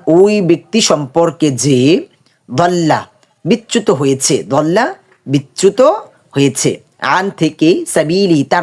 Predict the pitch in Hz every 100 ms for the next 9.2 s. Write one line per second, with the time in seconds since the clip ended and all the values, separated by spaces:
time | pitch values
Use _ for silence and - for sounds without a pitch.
0 | - 127 107 - 160 170 175 208 214 -
1 | 196 190 185 - 196 175 175 160 170 170
2 | 180 - - _ _ _ _ 139 131 254
3 | 208 165 370 - _ _ _ 151 156 220
4 | 214 175 160 147 185 156 165 175 175 190
5 | 180 202 202 208 220 - 151 160 175 185
6 | 156 143 180 160 208 214 247 - _ _
7 | - 156 156 151 127 143 131 165 170 147
8 | 110 _ _ _ - 143 147 160 190 262
9 | 302